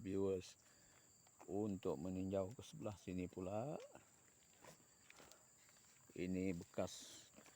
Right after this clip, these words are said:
ini sebenarnya ini kebun lada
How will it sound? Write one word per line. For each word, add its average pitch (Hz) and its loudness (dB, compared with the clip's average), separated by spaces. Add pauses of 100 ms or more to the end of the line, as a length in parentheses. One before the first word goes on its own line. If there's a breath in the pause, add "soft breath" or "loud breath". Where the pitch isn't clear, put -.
(460 loud breath)
ini 101 6
sebenarnya 104 2
ini 101 2
kebun 101 -2
lada 92 -2